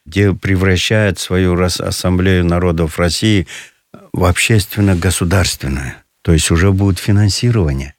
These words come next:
Вы понимаете, Россия хороший путь нашла, выход из этой ситуации. И она щас идёт. Щас Казахстан к ним присоединяется. Казахстан начал. Вот президент, когда, ну, у него, э, первая фаза была это модернизировать,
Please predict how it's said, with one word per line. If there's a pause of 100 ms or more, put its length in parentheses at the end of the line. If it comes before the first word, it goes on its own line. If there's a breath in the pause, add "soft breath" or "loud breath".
(240)
Вы
понимаете,
Россия
хороший
путь
нашла,
выход
из
этой
ситуации. (400 loud breath)
И
она
щас
идёт.
Щас (340 loud breath)
Казахстан
к
ним
присоединяется.
Казахстан
начал.
Вот
президент,
когда, (400 loud breath)
ну,
у
него,
э,
первая
фаза
была
это
модернизировать,